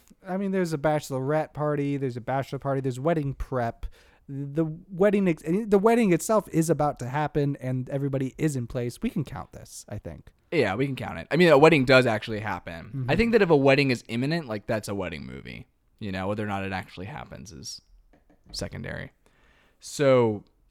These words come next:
Speaker 2: they get married. They have this beautiful outdoor reception, uh, where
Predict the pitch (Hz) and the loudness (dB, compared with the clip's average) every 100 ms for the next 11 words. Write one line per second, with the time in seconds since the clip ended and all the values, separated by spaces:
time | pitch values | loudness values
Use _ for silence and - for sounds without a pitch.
0 | _ _ _ _ 147 151 165 180 147 135 | _ _ _ _ -2 2 4 4 4 2
1 | 131 127 127 123 131 _ 139 139 131 127 | 2 2 2 -2 -6 _ -6 -2 -2 -2
2 | 123 - - 143 143 139 - 139 135 131 | -6 -6 -4 2 2 2 0 2 2 2
3 | 131 131 - - 127 101 113 123 113 113 | 0 -2 -6 -2 -2 -2 -8 -4 -2 0
4 | 113 110 110 - 98 98 - 104 98 95 | -2 -4 -6 -8 -8 -10 -12 -12 -10 -10
5 | 95 - _ _ _ - 98 92 98 110 | -12 -16 _ _ _ -14 -10 -8 -8 -4
6 | 113 104 104 104 | -2 -2 -4 -8